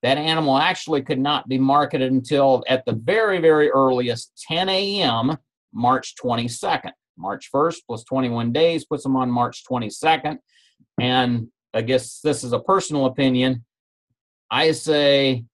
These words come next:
for, to provide a little bit of safety is, okay, that's the first day, but it can't be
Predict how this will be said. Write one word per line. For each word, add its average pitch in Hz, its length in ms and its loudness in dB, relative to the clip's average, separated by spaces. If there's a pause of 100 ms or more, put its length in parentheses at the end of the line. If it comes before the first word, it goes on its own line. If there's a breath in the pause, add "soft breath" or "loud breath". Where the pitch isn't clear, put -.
(1400)
for, 135 200 2
to 123 120 -6
provide 143 540 2
a 120 80 2
little 156 420 4
bit 165 160 6
of 156 140 2
safety 139 720 0 (220)
is, 127 380 4
okay, 123 260 2
that's 127 340 0
the 156 120 -10
first 160 280 0
day, 156 220 4
but 123 100 2
it 120 140 -4
can't 160 240 -6
be 135 280 -2